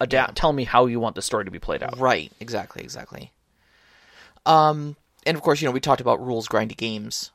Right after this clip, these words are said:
Speaker 2: where
Speaker 1: Oh, God, yeah.
Speaker 2: it's, it, it's just built right into the rule system, very much like Shadowrun and such like that.
Speaker 1: Mm-hmm,
Speaker 2: Um,
Speaker 1: mm-hmm.
Speaker 2: all right, so where does it, where does it just not fit?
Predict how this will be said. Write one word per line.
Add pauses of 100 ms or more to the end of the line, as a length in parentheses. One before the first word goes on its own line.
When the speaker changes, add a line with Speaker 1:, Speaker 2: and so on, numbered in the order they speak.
(120)
Speaker 2:
where
Speaker 1:
Oh,
God,
yeah.
Speaker 2:
it's,
it,
it's
just
built
right
into
the
rule
system,
very
much
like
Shadowrun
and
such
like
that. (100)
Speaker 1:
Mm-hmm,
Speaker 2:
Um,
Speaker 1:
mm-hmm. (240)
Speaker 2:
all
right,
so (580)
where
does
it, (420)
where
does
it
just
not
fit?